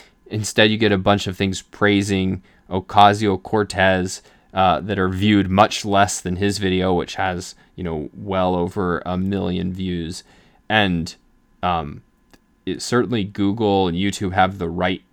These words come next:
to do that, though they should be open about what they're doing. And though it should be very disturbing if an important, crucial debate is being regarded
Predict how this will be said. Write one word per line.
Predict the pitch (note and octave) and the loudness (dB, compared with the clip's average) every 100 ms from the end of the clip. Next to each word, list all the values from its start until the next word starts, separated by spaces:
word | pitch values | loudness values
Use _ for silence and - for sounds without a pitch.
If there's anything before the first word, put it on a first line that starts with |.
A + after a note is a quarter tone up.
| _ - | _ -12
to | F#2+ | -10
do | F#2+ B2+ C#3+ | 2 6 6
that, | G2+ F#2 - _ _ _ _ | 6 4 0 _ _ _ _
though | A2+ G2+ F2+ E2 - _ _ | -4 0 0 -2 -8 _ _
they | - G#2 | -10 -6
should | G2 G2+ F#2+ | -4 -6 -6
be | F2+ | -4
open | F2+ B2 B2 F#2+ | 2 2 2 -4
about | F#2 F2+ D#2+ | -2 -4 -4
what | - F2+ | -6 -10
they're | - F2 | -6 -8
doing. | G2+ F#2 F2 E2+ - _ _ - | -4 -4 -4 -8 -12 _ _ -4
And | G#2+ F#2 F2+ - _ _ - | -2 -2 -4 -12 _ _ -14
though | F#2+ F#2+ F2+ - | -2 0 0 -4
it | F2+ | -8
should | - F#2+ F#2+ _ | -4 -6 -6 _
be | G2+ G2 | -4 0
very | G2 F#2+ | 2 2
disturbing | F#2 E2 - A2 A2+ G#2+ F#2 D#2+ D2 - _ _ | 0 -4 -2 2 2 2 -2 -6 -10 -14 _ _
if | G2+ G2 - - _ - | -2 -2 -2 -18 _ -2
an | G2+ | 0
important, | E2+ - - C3 - F#2 - | 0 -8 0 0 0 -4 -4
crucial | A#2+ A2 - F#2 | -2 -2 -2 -4
debate | F2 B2+ D3 G#2 - _ _ - | 2 4 4 4 -4 _ _ -6
is | A2 F#2+ | -4 -4
being | F#2+ G2 F#2 F#2 F2+ F2+ - _ _ _ _ _ _ _ - | -4 -2 -2 -2 -4 -6 -10 _ _ _ _ _ _ _ -10
regarded | G2 F2+ F#2+ F2+ F2 E2+ | -10 -2 2 2 0 -6